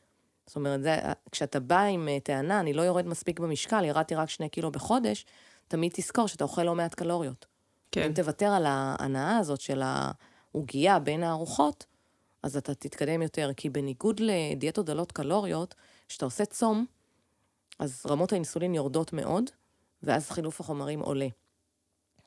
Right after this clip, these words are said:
Speaker 1: ואז אתה, זה בעצם הדרך לעשות שריפת שומן שהולכת ומתגברת ככל שהזמן עובר.
Speaker 2: כן.
Speaker 1: ולכן אנחנו מנצלים למשל את שעות הלילה,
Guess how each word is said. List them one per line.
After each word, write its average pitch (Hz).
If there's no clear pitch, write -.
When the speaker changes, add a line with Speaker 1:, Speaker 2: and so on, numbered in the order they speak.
Speaker 1:
ואז 147
אתה, 143
זה 135
בעצם 180
הדרך 180
לעשות 151
שריפת 156
שומן 160
שהולכת 160
ומתגברת 147
ככל 165
שהזמן 147
עובר. 131
Speaker 2:
כן. -
Speaker 1:
ולכן 160
אנחנו 180
מנצלים 170
למשל 160
את 147
שעות -
הלילה, 170